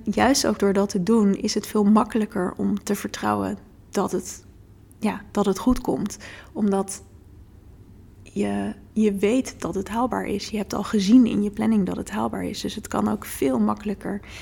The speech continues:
in jouw leven manifesteren. Dus ja, ik, dubbel enthousiast. En we hebben strategie en we hebben flow en we hebben manifestatiekracht. Dus ik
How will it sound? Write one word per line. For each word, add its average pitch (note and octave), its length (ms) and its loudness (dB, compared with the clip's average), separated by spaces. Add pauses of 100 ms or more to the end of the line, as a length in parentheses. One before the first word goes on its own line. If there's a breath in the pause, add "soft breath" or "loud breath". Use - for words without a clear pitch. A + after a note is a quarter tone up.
(240 loud breath)
in G3 160 2
jouw G3 180 2
leven G3 340 0
manifesteren. G#3 760 -2 (680 loud breath)
Dus - 100 -12
ja, - 220 0 (440)
ik, - 220 -14 (120)
dubbel G3 380 8
enthousiast. G3+ 840 -2
En G3 220 2
we G#3 80 4
hebben G3 220 0
strategie G#3+ 680 -2
en G3+ 180 0
we G3+ 60 2
hebben G3+ 260 0
flow G#3+ 480 0
en G#3+ 160 -2
we G#3 80 2
hebben G3+ 500 -2
manifestatiekracht. G#3 1000 0
Dus - 200 -2
ik - 220 -4